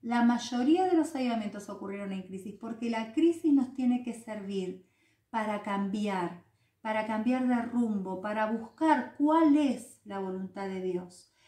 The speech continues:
La crisis impacta en la sociedad, la crisis renueva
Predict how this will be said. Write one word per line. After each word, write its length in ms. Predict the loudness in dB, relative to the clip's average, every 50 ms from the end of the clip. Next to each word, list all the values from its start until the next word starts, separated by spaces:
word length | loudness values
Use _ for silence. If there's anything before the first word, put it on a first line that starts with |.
| _ _ _
La 200 | -2 -2 0 2
crisis 360 | 2 2 4 2 0 2 4
impacta 720 | 4 4 4 2 0 2 4 4 4 4 2 -4 -8 -8 -6
en 80 | -6
la 100 | -6 -8
sociedad, 480 | -8 -10 -12 -12 -12 -10 -6 -6 -4 -4
la 180 | -4 -4 -4
crisis 400 | -4 -4 -4 -2 0 -2 -2 -2 -6 -16 _ _ _ _
renueva 1000 | -8 -4 -2 4 6 8 8 10 10 10 10 8 6 4 0 -2 -4 -4 -8 -12